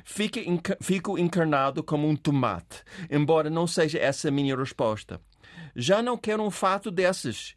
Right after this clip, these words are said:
e começo a sentir no ar a humilhação que se aproxima. Ouço a trovejar ao longe.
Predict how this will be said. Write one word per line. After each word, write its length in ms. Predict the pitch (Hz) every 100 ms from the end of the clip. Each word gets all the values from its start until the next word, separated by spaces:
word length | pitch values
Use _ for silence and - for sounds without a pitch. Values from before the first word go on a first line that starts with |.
| -
e 80 | 139
começo 420 | 151 165 175 170
a 60 |
sentir 400 | 156 156 - 160
no 240 | 156 151 139
ar 300 | 139 147 151 - - -
a 140 | 120 139
humilhação 1000 | 175 190 226 175 175 - - 156 143 143 139
que 80 | 143
se 180 | - 156
aproxima. 760 | - 139 135 - 139 113 90 107 - _ _ _ -
Ouço 380 | 165 196 - 208
a 300 | - 160 165 -
trovejar 600 | 160 160 165 143 147 143
ao 140 | 147 143
longe. 540 | 131 117 101 101 -